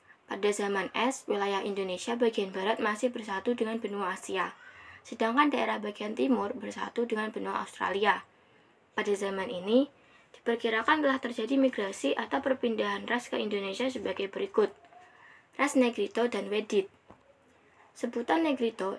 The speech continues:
diberikan oleh orang-orang Spanyol karena yang mereka jumpai itu berkulit hitam mirip dengan jenis-jenis Negro. Sementara itu,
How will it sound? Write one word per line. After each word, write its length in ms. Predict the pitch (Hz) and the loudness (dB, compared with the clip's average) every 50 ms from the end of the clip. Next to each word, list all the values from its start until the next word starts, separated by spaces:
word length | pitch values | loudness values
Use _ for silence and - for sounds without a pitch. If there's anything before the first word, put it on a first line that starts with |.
| - | -8
diberikan 480 | _ - 226 226 233 214 208 202 262 277 | _ -6 -2 2 2 2 4 4 4 2
oleh 240 | 277 262 233 220 220 | 4 2 2 2 2
orang-orang 480 | - 220 208 208 202 - - 208 208 | 2 2 4 4 4 4 4 2 2
Spanyol 560 | 208 208 - - 226 233 247 247 214 190 - - | 2 0 -4 -2 0 2 4 4 4 2 0 -4
karena 320 | - - 196 196 208 233 | -6 -6 -4 0 2 4
yang 240 | 247 240 220 214 208 | 4 4 2 0 -2
mereka 240 | 208 196 190 - 196 | -4 -4 -4 -4 -4
jumpai 480 | 196 - 196 190 - 185 185 196 226 | -4 -4 -6 -4 -4 -2 0 0 0
itu 320 | - 226 - - 247 254 254 | 0 -2 2 4 4 4 4
berkulit 480 | 247 247 - - 208 202 208 - - | 0 -4 -4 -6 -4 -4 -4 -6 -8
hitam 400 | - - - - - 233 247 247 | -14 -18 -10 -2 0 2 2 4
mirip 240 | 240 233 254 240 240 | 4 4 4 2 2
dengan 320 | - 233 220 214 226 240 | -2 -6 -4 -2 -4 -2
jenis-jenis 720 | 233 - 208 208 208 - - - 202 214 226 240 - - 220 | -2 -2 -4 -4 -6 -6 -8 -6 -4 -4 -4 -4 -6 -6 -6
Negro. 400 | 196 185 - - 202 196 170 175 - _ - - - - - - - - _ | -8 -4 0 2 2 2 2 0 -4 _ -20 -20 -20 -20 -20 -20 -20 -20 _
Sementara 480 | - - 214 214 208 202 202 196 190 196 | -8 -6 -4 -2 0 2 2 2 2 0
itu, 400 | 180 - - - 233 262 285 | -2 -4 2 6 6 6 6